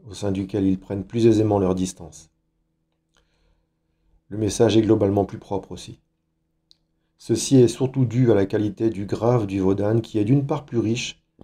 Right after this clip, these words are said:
mais aussi mieux tendu. Le Wodan est pour moi plus polychromique. La propreté du grave et du bas médium aide à la mise en lumière des couleurs sonores des fréquences supérieures. À six minutes trente, on a un enchaînement rapide de, des notes du clavecin, et là,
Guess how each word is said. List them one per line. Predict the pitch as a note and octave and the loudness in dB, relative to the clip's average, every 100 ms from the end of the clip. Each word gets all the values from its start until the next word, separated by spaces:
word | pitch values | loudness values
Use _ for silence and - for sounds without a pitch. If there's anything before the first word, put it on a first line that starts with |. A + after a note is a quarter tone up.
| - | -8
mais | A2+ | -4
aussi | G#2+ - A2 | -2 -4 -2
mieux | G2 | -2
tendu. | F#2 F2+ E2+ - _ _ _ _ _ _ _ _ _ _ _ _ - - | -2 -6 -10 -14 _ _ _ _ _ _ _ _ _ _ _ _ -18 -12
Le | |
Wodan | F#2+ G2+ G#2 G2+ | -8 -4 -2 0
est | |
pour | G#2 G2+ | -2 -2
moi | G2+ G2+ | 0 0
plus | G2 F#2+ F#2+ - _ | 0 -4 -4 -8 _
polychromique. | - G2+ F#2+ - F2 F2 - _ _ _ _ _ _ _ _ _ _ _ _ _ | -8 -6 -6 -10 -14 -16 -20 _ _ _ _ _ _ _ _ _ _ _ _ _
La | - | -12
propreté | - - C#3 C#3+ C#3 C#3 | -4 -2 2 2 2 2
du | G#2+ | 2
grave | G#2+ C#3 F3+ F#3 - | 0 2 2 -2 -10
et | A2 | -10
du | G#2 | -4
bas | A2+ A2+ | 2 4
médium | A2 G#2+ C#3+ E3+ - - - _ - - | 2 2 2 0 -4 -14 -20 _ -16 -4
aide | C#3+ C3 | 2 4
à | |
la | A2 G#2+ | 4 4
mise | A#2+ C#3+ | 4 4
en | B2+ | 4
lumière | A#2+ A2+ A2+ A2+ G#2 | 4 4 4 2 0
des | F#2 | -4
couleurs | - A2 G2+ | -2 -4 -4
sonores | - G2 F#2 | -4 -4 -2
des | F2 | -4
fréquences | F2+ G#2 F#2+ G2 | -10 -12 -10 -10
supérieures. | - C3 F2+ E2+ - - - - _ _ _ _ _ _ _ _ _ - _ _ _ | -10 -10 -8 -10 -12 -20 -20 -20 _ _ _ _ _ _ _ _ _ -20 _ _ _
À | - | -16
six | G2 E3 | -2 2
minutes | F3 E3 D3+ | 6 4 2
trente, | - B2 F#3 B2 | -2 0 0 0
on | A2 | 0
a | |
un | G2+ A2+ | 0 2
enchaînement | C3+ C#3 C3+ B2+ | 2 4 4 4
rapide | F#2 A#2+ - C#3+ D3 G2+ | 4 0 -2 -4 -4 -2
de, | G2 F#2 F#2 | 0 0 0
des | G#2 | 2
notes | A2+ C#3 | 4 2
du | A2+ | 0
clavecin, | - F#2+ F#2 - A2 | -2 -4 -4 -4 0
et | G2+ | 2
là, | G2 G#2+ C#3+ | 4 2 0